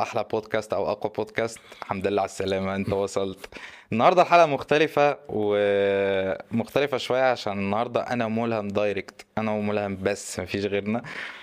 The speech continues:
فالنهاردة بقى هنتناقش في موضوع مهم ومثير، و-، وكان لازم إن احنا نتكلم فيه بأريحية كده، ونتكلم فيه براحتنا.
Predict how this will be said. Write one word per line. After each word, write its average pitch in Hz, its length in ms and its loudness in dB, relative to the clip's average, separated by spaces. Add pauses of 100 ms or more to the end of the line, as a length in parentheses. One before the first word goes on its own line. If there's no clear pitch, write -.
(160)
فالنهاردة 95 1700 0
بقى 120 160 2
هنتناقش 110 500 -2
في - 120 -6
موضوع 101 300 0
مهم 113 460 -4 (500)
ومثير، 107 800 -2 (160)
و-، 95 680 0
وكان 104 240 -2
لازم 120 300 0
إن 107 140 0
احنا 107 200 -6
نتكلم 107 460 -2
فيه 104 340 -2
بأريحية 95 680 -4
كده، 120 340 -4 (360)
ونتكلم 104 360 -4
فيه 104 140 -4
براحتنا. 107 500 -4